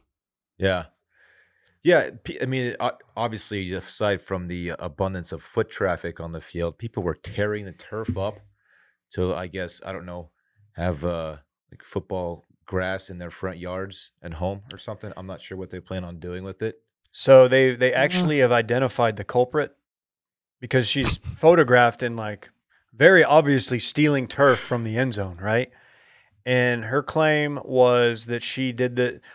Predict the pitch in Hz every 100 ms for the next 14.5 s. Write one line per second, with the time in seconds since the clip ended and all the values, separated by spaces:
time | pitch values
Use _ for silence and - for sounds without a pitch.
0 | - 147 151 196 170 156 143 131 123 117
1 | 113 107 - - 117 127 117 110 101 113
2 | 113 113 107 104 101 113 104 - 131 127
3 | 131 120 113 131 160 156 156 151 131 131
4 | 127 127 131 117 113 113 113 - 123 110
5 | - 117 110 95 107 107 107 120 110 113
6 | 107 101 90 _ _ _ _ _ _ -
7 | 143 175 156 110 143 165 _ _ - -
8 | 139 - - - - - 131 - 147 -
9 | 131 151 143 143 139 139 - - 139 -
10 | - - - _ _ 131 139 151 156 156
11 | 156 160 - 196 214 113 110 143 156 139
12 | 143 131 - 139 120 127 127 135 113 -
13 | 104 107 117 117 117 110 - 107 110 107
14 | 104 107 92 85